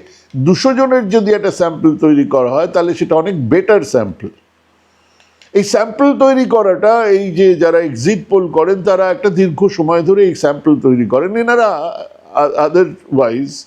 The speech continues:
যখন এই নির্বাচন করেন না, তখন এনারা কিন্তু বাজারের সমীক্ষা করেন, বিভিন্ন প্রোডাক্টের সমীক্ষা করেন, বিভিন্ন ইন্ডাস্ট্রি তাদেরকে কাজে লাগায়, কোথায় কোন জিনিসটা বিক্রি করব, কোথায় কোন জিনিসটা চলবে, কিরম ধরনের নাম হলে চলবে, কিরম ধরনের প্যাকেট হলে চলবে, এনারা সেই কাজটা করেন।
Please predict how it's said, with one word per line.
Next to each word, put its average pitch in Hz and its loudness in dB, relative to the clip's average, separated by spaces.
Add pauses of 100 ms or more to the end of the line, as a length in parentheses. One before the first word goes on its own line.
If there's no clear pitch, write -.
(840)
যখন 151 0
এই 165 -2
নির্বাচন 160 -2
করেন 135 -2
না, 120 -6
তখন 185 -2
এনারা 180 0
কিন্তু 208 -2 (180)
বাজারের 156 0
সমীক্ষা 131 -2
করেন, 156 -2
বিভিন্ন 190 0
প্রোডাক্টের 185 0
সমীক্ষা 113 -6
করেন, - -12 (1120)
বিভিন্ন 220 0
ইন্ডাস্ট্রি 220 2
তাদেরকে 185 0
কাজে 165 -2
লাগায়, 170 0
কোথায় 165 0
কোন 156 0
জিনিসটা 151 0
বিক্রি 143 2
করব, 160 0
কোথায় 156 0
কোন 143 -2
জিনিসটা 139 0
চলবে, 165 2
কিরম 151 0
ধরনের 147 -2
নাম 135 -2
হলে 165 0
চলবে, 180 2
কিরম 147 0
ধরনের 151 -2
প্যাকেট 143 -4
হলে 165 2
চলবে, 196 2
এনারা 226 2
সেই 233 -4
কাজটা 190 0
করেন। 92 -16